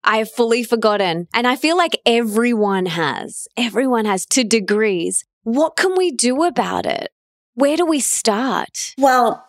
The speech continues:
Speaker 2: I actually think that's kind of an easy question to answer now, which thank God, 'cause it took me forty years to figure out the answer to that <laughs> question. But I think it, some of it was sparked when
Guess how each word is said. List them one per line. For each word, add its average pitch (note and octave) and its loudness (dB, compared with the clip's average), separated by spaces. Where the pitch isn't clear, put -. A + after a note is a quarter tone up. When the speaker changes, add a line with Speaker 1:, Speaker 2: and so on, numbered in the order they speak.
Speaker 2:
I A3+ 4
actually G#3+ 0
think F#3+ 2
that's - -4
kind F3+ 0
of F3+ -6
an - -8
easy - -2
question - -2
to - -10
answer F#2+ 0
now, - -2
which - -4
thank F3 0
God, F3 2
'cause - -2
it - -14
took F#3 -6
me E3+ -2
forty F3+ -12
years - -6
to - -20
figure - -2
out D#3 0
the - -6
answer - -6
to D#3+ -6
that - -6
<laughs> - -
question. - 0
But A3+ 4
I A3+ 2
think C#4+ 0
it, C#4+ -2
some B3 0
of D4 0
it D4 2
was A3 -6
sparked - -4
when F#3+ 0